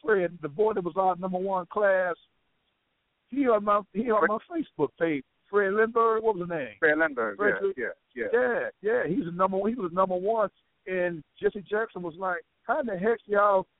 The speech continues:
Speaker 1: let him be number one at this large class <laughs> African American?" <laughs>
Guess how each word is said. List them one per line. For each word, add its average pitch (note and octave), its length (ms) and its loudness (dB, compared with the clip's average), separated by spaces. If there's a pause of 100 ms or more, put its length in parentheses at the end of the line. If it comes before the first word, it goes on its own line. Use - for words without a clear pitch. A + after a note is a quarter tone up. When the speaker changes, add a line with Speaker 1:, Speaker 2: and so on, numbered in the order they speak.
(160)
Speaker 1:
let F3+ 220 2
him G3 160 2
be F3+ 160 -4
number F3+ 260 -2
one D#3+ 320 0
at C3 120 -6
this E3 180 0
large E3+ 320 2 (100)
class D#3+ 300 2 (480)
<laughs> - 440 -14
African D3+ 380 -2
American?" C#3 500 0 (220)
<laughs> - 80 -20